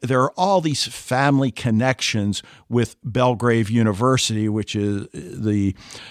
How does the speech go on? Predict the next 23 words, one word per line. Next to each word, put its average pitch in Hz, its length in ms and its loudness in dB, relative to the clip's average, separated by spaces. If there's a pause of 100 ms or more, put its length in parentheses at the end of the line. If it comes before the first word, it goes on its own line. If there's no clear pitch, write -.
(220)
college, 120 500 2
and 110 100 0
I'm 107 120 2
making 110 320 -4
air 120 180 0
quotes, 98 500 -4 (360)
uh, 50 180 -4 (180)
that 117 200 2
he 117 140 4
<laughs> - 20 2
attends. 123 760 2 (540)
And 185 440 2
he 180 160 0
uncovers 160 560 2
all 139 160 2
these 110 220 -2
dark 117 300 -2
family 98 400 -4
secrets. 151 800 0 (680)
There's 127 220 -2
a 117 60 -2
huge 233 580 0
reveal 123 1000 0